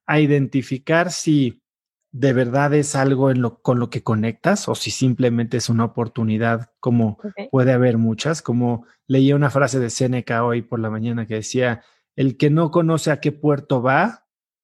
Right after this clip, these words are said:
Speaker 1: no tiene, o para quien no conoce a qué puerto va, ningún viento es famor-, favorable".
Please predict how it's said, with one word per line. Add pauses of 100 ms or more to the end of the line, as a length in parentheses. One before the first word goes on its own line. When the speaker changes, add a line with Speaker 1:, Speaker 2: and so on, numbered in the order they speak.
(200)
Speaker 1:
no
tiene,
o
para
quien
no
conoce
a
qué
puerto
va,
ningún
viento
es
famor-, (100)
favorable".